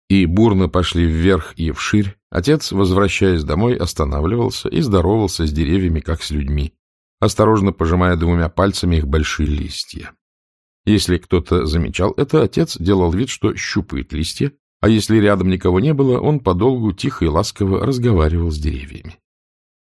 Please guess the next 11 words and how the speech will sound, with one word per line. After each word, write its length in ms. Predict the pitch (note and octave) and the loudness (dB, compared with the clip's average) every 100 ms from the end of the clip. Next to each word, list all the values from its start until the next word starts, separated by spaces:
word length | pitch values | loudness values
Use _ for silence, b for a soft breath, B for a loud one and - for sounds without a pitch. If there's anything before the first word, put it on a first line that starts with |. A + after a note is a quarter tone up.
| - | 2
То 120 | A#2 | 4
дерево, 360 | G#2+ A2 G2+ | 4 4 2
которое 380 | F#2+ F#2+ F#2+ F#2+ | 0 0 2 2
было 240 | F2+ F#2 F2 | 2 0 0
шире 300 | - F2+ F2 | 0 0 0
и 120 | E2 | 0
ниже, 380 | F2+ A#2+ C#3 - | 0 0 -2 -4
считалось 540 | - F#2 E2+ F2+ F2+ | -4 -2 0 0 2
у 40 | |
него 200 | F2 F2+ | 2 2
женщиной, 680 | E2+ E2+ D2 - - - - | 2 2 0 -4 -10 -12 -14